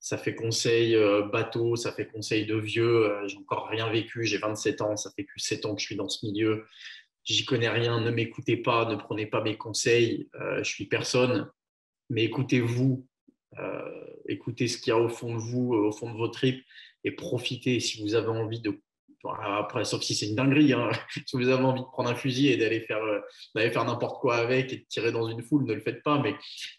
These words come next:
euh, toutes les choses bien qui vous passeraient par la tête, si vous en avez profondément envie, faites-le. Voilà,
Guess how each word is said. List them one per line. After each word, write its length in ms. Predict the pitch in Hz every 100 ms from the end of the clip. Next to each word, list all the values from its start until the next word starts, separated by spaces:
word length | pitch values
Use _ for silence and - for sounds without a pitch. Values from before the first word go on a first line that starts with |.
| _ _
euh, 360 | - 117 101 139
toutes 160 | - 143
les 100 | 135
choses 260 | 147 131
bien 200 | 120 160
qui 120 | 156 131
vous 140 | 120
passeraient 320 | 127 - 131
par 140 | 120 110
la 120 | 110
tête, 240 | 139 143
si 160 | - 107
vous 120 | 107
en 80 | 101
avez 100 | 98
profondément 680 | - 107 - 110 107 107
envie, 300 | 107 117 131 - - _ -
faites-le. 640 | - 113 - 110 101 - _
Voilà, 280 | - - -